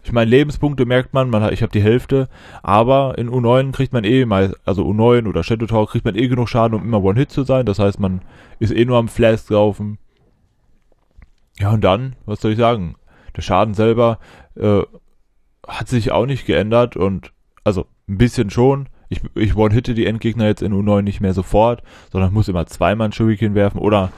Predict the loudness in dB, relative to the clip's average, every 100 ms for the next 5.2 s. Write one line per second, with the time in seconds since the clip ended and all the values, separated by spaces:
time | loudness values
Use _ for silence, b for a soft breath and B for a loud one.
0 | B B -14 -6 0 2 0 -2 -4 -4
1 | -2 -2 -2 -4 -4 -4 -2 -4 -2 -2
2 | -2 -10 -10 -12 b b b b b b
3 | b _ -2 0 0 -2 -2 0 -2 -2
4 | -4 -12 -10 -8 -4 -4 -2 -2 -2 0
5 | 0 0